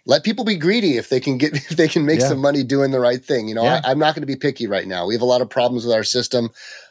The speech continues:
Speaker 1: I, our economic system, but right now I'm, I'm pretty <laughs> focused on if you wanna get rich doing exactly the right thing, go, you go.
Speaker 2: Yeah.
Speaker 1: There's gonna be a lot of trade-offs and things as we go along.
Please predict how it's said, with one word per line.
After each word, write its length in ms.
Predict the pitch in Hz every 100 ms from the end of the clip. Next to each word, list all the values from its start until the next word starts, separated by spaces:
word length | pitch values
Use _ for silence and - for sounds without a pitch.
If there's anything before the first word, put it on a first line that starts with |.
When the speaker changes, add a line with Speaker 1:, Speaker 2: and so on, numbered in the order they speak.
| _ -
Speaker 1:
I, 220 | 120 -
our 160 | 92 113
economic 400 | 120 123 117 117
system, 380 | - 117 123 110
but 100 | 110
right 220 | 117 120
now 240 | 120 113 107
I'm, 160 | 107
I'm 260 | 107 101 95
pretty 260 | - 127 110
<laughs> 0 |
focused 720 | - 131 - - - 151 -
on 160 | 117 113
if 140 | -
you 80 | 123
wanna 180 | 156 143
get 160 | 139
rich 240 | 127 131 -
doing 160 | 123
exactly 340 | 113 107 110 113
the 80 | 110
right 140 | 107
thing, 180 | - 104
go, 220 | 101 107 -
you 140 | 120
go. 400 | 120 101 85 90 _ _ -
Speaker 2:
Yeah. 200 | - 151 117 - _ _
Speaker 1:
There's 140 | 156
gonna 120 | 165 185
be 60 |
a 60 | 165
lot 100 | 151
of 60 |
trade-offs 520 | - 143 120 110 107 -
and 140 | 104
things 240 | 120 110
as 140 | 110 -
we 100 | 110
go 240 | 101 104
along. 340 | 101 95 87